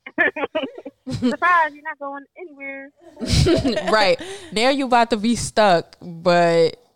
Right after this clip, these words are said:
Speaker 2: I'm ready to go. <laughs> Like, I just came to fuck your life up and I just, and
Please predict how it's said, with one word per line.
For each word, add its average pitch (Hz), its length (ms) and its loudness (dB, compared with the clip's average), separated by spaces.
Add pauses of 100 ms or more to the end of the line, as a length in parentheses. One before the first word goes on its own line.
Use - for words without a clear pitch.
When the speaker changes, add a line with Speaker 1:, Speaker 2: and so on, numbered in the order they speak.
(300)
Speaker 2:
I'm 190 180 0
ready 170 220 2
to 165 100 -4
go. 165 380 -4
<laughs> - 60 -6 (520)
Like, 190 840 -2 (500)
I 269 140 0
just 339 180 -4
came 269 220 0
to 214 80 -2
fuck 208 260 -4
your 185 100 0
life 185 260 0
up 175 260 -4
and 160 160 -6
I 180 180 -2
just, 170 340 -10 (220)
and 175 320 -12